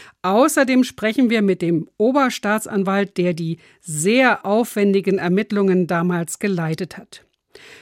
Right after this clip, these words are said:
Zunächst aber wollen wir noch einmal schildern, was das für eine Anlage war, die es in dieser Form, zumindest in Deutschland,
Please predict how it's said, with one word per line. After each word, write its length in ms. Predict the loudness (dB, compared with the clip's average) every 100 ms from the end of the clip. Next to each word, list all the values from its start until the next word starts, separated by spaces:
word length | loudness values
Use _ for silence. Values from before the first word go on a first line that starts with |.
| _
Zunächst 520 | -8 -2 0 2 2 0
aber 260 | 0 0
wollen 240 | 2 2 2
wir 80 |
noch 140 | 2 0
einmal 240 | -2 -4
schildern, 480 | -4 -2 0 0 -2
was 320 | -2 -2 -2
das 280 | -2 -2 -2
für 160 | -6 -4
eine 260 | 0 0
Anlage 540 | 2 2 2 0 -2 2
war, 280 | 2 2 0
die 160 | 0
es 140 | 0 0
in 140 | -4
dieser 260 | -2 -2 -2
Form, 420 | -2 -2 -2 -4
zumindest 460 | -4 -2 -2 -4
in 100 | -8
Deutschland, 520 | -8 -8 -8 -4 -4